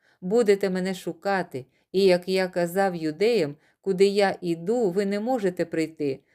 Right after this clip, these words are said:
та й вам нині кажу. Нову заповідь даю вам: любіть один одного. Як я полюбив вас, щоб і ви любили так один одного.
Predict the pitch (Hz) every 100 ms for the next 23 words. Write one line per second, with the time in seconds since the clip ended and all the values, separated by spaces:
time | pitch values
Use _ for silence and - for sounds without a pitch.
0 | _ - 226 233 208 240 202 151 147 127
1 | 127 143 139 143 127 - _ _ _ -
2 | 170 190 226 233 254 240 170 190 175 165
3 | 139 139 143 143 160 156 135 147 131 -
4 | _ _ 180 196 180 202 185 - 156 147
5 | 170 156 - 160 147 143 139 139 107 _
6 | _ - 190 190 196 202 208 185 175 165
7 | 196 185 156 190 214 202 - - - 180
8 | 175 170 233 196 175 214 208 170 202 202
9 | 180 180 175 - 208 180 143 135 117